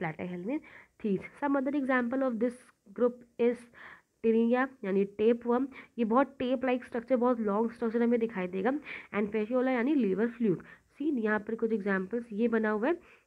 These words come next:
ये जो ये बना हुआ है, that is a tapeworm, जैसे आपको दिखा, मैं first मैंने कहा था कि हम flat sense को देखेंगे, तो आप यहाँ पे दिखाई दे रहे हैं इसको, आपको बहुत flat body structures हैं,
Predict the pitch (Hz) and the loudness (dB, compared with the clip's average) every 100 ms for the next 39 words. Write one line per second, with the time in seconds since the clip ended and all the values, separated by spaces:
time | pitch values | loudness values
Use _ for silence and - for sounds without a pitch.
0 | - 202 226 220 220 214 214 240 240 202 | -6 0 2 2 0 0 0 0 -2 -2
1 | 196 214 208 208 208 202 208 208 226 262 | -2 -6 -4 -4 -4 0 0 0 0 2
2 | 226 208 214 - 220 214 240 - - - | 0 -2 -6 -2 -2 -2 -4 -8 -20 -10
3 | 196 233 233 294 311 302 302 294 320 370 | 0 0 2 0 2 2 2 0 0 2
4 | 370 - 220 233 254 - 247 233 - 214 | 2 4 4 4 2 0 0 0 -2 0
5 | 208 254 269 269 254 262 269 254 262 262 | -2 -4 -2 -2 -2 -2 -2 -2 -2 -2
6 | 349 - 277 - 226 - - - - 208 | -4 -6 -10 -6 -8 -8 -16 -6 -4 -4
7 | - 233 294 - - 240 226 240 - 214 | -2 0 0 -2 0 4 4 2 -2 -2
8 | 226 233 - 214 208 - 233 233 240 | -2 -4 -4 -6 -4 0 0 0 -4